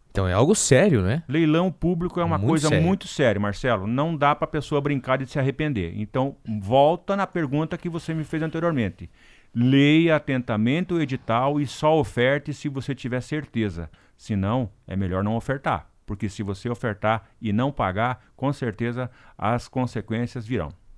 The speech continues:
Speaker 1: É, e tanto é que quando há a, a, o momento ali do resultado daquele leilão e se descobre quem foi o, o, o arrematante final daquele produto,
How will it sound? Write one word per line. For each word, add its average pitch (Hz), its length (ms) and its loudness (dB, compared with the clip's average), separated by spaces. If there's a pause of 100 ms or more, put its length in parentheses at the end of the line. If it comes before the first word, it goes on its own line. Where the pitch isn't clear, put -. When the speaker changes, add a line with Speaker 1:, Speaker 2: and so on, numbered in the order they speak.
(160)
Speaker 1:
É, 107 200 4
e 127 60 -6
tanto 143 380 4
é 143 200 4
que 120 160 -2
quando 107 420 -2
há 117 220 4
a, 92 380 -2
a, 92 40 0
o 90 140 -2
momento 92 400 -4
ali 92 120 -2
do 87 120 -6
resultado 98 680 0
daquele 92 320 -2
leilão 92 600 -2
e 87 120 -2
se - 160 -8
descobre 92 400 -2
quem 101 200 -2
foi 101 260 -2
o, 92 60 -2
o, 87 520 -4
o 90 60 0
arrematante 92 640 -2
final 95 260 -2
daquele 90 240 -4
produto, 117 480 0